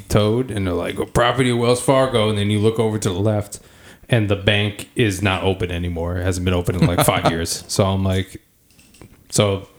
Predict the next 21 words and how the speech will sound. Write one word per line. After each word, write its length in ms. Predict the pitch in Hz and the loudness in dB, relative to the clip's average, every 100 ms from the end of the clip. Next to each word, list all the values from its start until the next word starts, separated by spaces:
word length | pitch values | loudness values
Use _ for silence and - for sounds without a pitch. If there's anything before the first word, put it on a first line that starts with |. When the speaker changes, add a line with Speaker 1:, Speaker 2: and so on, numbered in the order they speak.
| _ _ | _ _
Speaker 1:
that's 180 | 107 98 | -4 -2
the 80 | 98 | -2
parking 340 | 110 95 92 | -2 -2 -4
lot. 180 | 92 92 _ _ _ _ _ - - - - | -6 -8 _ _ _ _ _ -20 -20 -20 -12
Speaker 2:
It's 80 | - | -4
Speaker 1:
That's 80 | - | 2
Speaker 2:
funny. 160 | 180 | 4
Speaker 1:
why. 40 | 135 | 4
Speaker 2:
There, 180 | 123 131 | 4 2
when 200 | 131 131 | 2 2
I 60 | 127 | 2
was, 180 | 131 131 | 2 2
uh, 300 | 120 117 113 | 2 0 0
doing 180 | 127 | 2
my 100 | 120 | 2
Air 140 | 117 117 | 2 0
Force 260 | - 113 | 2 0
training 360 | - 113 110 110 | 0 0 2 2
at, 200 | 104 104 | 0 0
uh, 280 | 101 107 104 | 0 0 0
Keesler, 500 | - 123 113 107 | 0 0 2 0